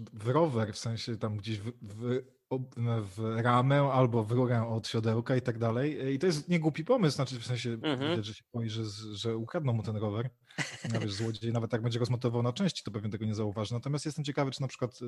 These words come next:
Speaker 1: te metalowe elementy nie wpłyną na <clears throat> siłę sygnału. Prawdopodobnie wpłyną i to będzie bezużyteczne w takim układzie.
Speaker 2: W siodełku zaszyć.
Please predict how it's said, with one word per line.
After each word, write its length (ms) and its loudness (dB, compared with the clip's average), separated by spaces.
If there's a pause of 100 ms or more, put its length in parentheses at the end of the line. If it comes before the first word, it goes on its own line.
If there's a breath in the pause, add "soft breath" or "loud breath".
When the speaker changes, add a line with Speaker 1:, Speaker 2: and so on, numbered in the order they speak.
(140)
Speaker 1:
te 100 -4
metalowe 400 0
elementy 400 2
nie 100 0
wpłyną 340 0
na 200 -2 (180)
<clears throat> 360 6
siłę 200 2
sygnału. 320 6
Prawdopodobnie 500 2
wpłyną 380 4
i 80 2
to 120 -2
będzie 220 -2
bezużyteczne 800 -4 (380)
w 40 -20
takim 220 -8
układzie. 400 -6 (200 soft breath)
Speaker 2:
W 40 -12
siodełku 420 2
zaszyć. 420 -8